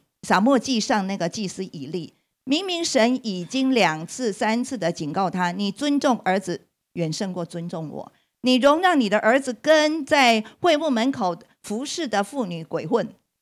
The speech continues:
啊，那么你还是没有，你，你还是没有去督责他们，还是没有劝导，还是容让他们这样胡作非为，最后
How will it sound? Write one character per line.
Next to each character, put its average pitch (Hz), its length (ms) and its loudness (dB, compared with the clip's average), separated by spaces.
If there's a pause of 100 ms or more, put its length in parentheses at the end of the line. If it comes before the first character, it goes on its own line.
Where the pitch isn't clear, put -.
(140)
啊， 214 340 -4 (600)
那 330 160 4
么 262 400 2
你 208 240 2
还 208 280 -2
是 277 320 -4 (180)
没 214 200 4
有， 190 200 2
你， 233 320 -2
你 220 120 4
还 233 260 2
是 320 80 -6
没 240 120 2
有 196 60 0
去 220 120 -6
督 208 180 -2
责 165 140 -6
他 175 160 -6
们， 175 140 -10 (260)
还 302 180 4
是 339 180 -2
没 240 200 2
有 196 220 2 (560)
劝 226 260 -4
导， 156 240 -6
还 247 320 -2
是 330 320 -4 (460)
容 185 260 4
让 240 160 2
他 196 140 -4
们 185 160 -2
这 190 80 -6
样 170 120 -4
胡 160 140 -8
作 170 180 -6
非 160 280 -6
为， - 280 -10 (540)
最 185 180 0
后 180 320 -4